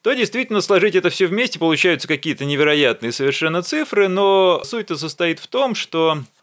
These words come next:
суммируя эти потери, немцы неправильно оценивали, в общем-то, общую ситуацию на войне, потому что, э, скажем, мобилизационный потенциал любой страны, он известен, потому что население страны, оно константа на начало войны.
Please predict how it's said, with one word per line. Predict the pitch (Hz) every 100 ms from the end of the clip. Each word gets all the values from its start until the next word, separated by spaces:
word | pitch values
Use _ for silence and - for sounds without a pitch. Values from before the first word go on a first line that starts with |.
| _ _
суммируя | - 202 185 165
эти | 170
потери, | 214 208 247
немцы | 190 208 185
неправильно | 180 196 208 190 175
оценивали, | 156 196 190 175 170 165 160 147 143 147
в |
общем-то, | 151 - 147 139 139 139 131 131 -
общую | 170 135 156 143
ситуацию | 156 160 160 139 - 143 143
на | 151
войне, | 160 185 233
потому | 165 135 135 165
что, | - - 143 143 135 120
э, | - 113 110
скажем, | - 131 113 107 113 139 127
мобилизационный | 151 165 170 160 196 180
потенциал | 175 180 175 196 175
любой | 170 175
страны, | 175 196 247 294
он | 214
известен, | 175 175 113 - 107
потому | 120 156 147
что | - 135 131 117 120
население | 113 135 139 180 196 180 175
страны, | - 190 240 254
оно | 170 202
константа | 175 147 175 117 107
на | 107
начало | 107 107 147 139
войны. | 120 101 -